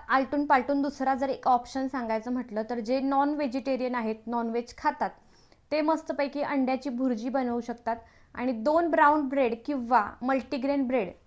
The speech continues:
ते घालून तुम्ही, अ, त्याचं सँडविच देखील बनवू शकता किंवा मग भुर्जीसोबत ते दोन ब्रेड तुम्ही एन्जॉय करू शकता.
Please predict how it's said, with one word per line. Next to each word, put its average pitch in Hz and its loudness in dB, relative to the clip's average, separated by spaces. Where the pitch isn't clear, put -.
ते 285 2
घालून 254 0
तुम्ही, 262 -2
अ, 240 6
त्याचं 262 -2
सँडविच 294 2
देखील 311 0
बनवू 294 4
शकता 302 0
किंवा 285 0
मग 277 -2
भुर्जीसोबत 269 2
ते 285 -2
दोन 247 0
ब्रेड 226 -2
तुम्ही 262 -2
एन्जॉय 226 -2
करू 202 -8
शकता. 190 -10